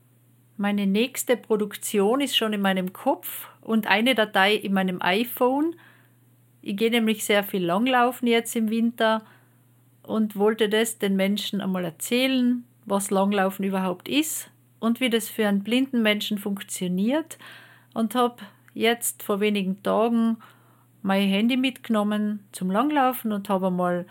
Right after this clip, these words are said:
einfach nur den Ton aufgenommen, damit man hört, wie sich das anhört. Und da werde ich dann eine schöne Folge draus basteln. Da freue ich mich schon drauf.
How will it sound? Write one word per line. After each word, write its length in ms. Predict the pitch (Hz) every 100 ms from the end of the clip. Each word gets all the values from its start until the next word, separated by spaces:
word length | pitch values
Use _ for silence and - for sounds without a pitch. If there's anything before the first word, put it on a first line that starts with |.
| - _ _
einfach 460 | 254 294 311 311 -
nur 180 | 233 233
den 200 | 226 208
Ton 280 | 214 226 208
aufgenommen, 960 | 208 208 - 202 196 190 190 196 196 - _ -
damit 280 | 226 240
man 160 | 247 240
hört, 300 | 226 240 247
wie 100 | 226
sich 260 | 214 240 -
das 240 | 277 285
anhört. 760 | - 185 180 175 175 170 - - _ _ _ _ -
Und 180 | 196 208
da 100 | 214
werde 120 | 254
ich 60 | 220
dann 320 | 226 226 -
eine 220 | 180 180
schöne 360 | - 226 269 269
Folge 380 | - 196 190
draus 340 | 180 170 175 -
basteln. 760 | 185 180 - - 180 180 185 - _ -
Da 120 | 202
freue 340 | 196 - 214
ich 60 | 226
mich 180 | 175 -
schon 160 | 185
drauf. 480 | 175 175 175 175 -